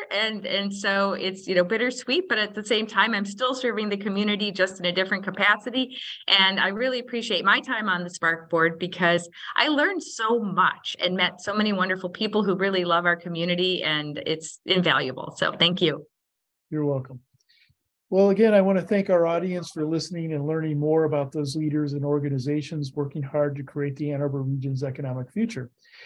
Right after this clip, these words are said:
Speaker 2: These conversations are brought to you by Ann Arbor Spark. For more information about Ann Arbor Spark, you can find us on the web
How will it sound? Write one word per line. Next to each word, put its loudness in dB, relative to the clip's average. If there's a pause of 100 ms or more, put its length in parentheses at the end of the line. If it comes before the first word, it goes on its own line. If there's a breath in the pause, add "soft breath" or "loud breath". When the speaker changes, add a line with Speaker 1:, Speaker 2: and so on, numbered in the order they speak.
(160 loud breath)
Speaker 2:
These -6
conversations 0
are -2
brought -2
to -8
you -2
by -2
Ann -4
Arbor -6
Spark. 0 (100)
For -8
more 2
information 0
about 2
Ann -2
Arbor -4
Spark, -2
you -8
can -6
find -4
us -8
on -6
the -4
web 0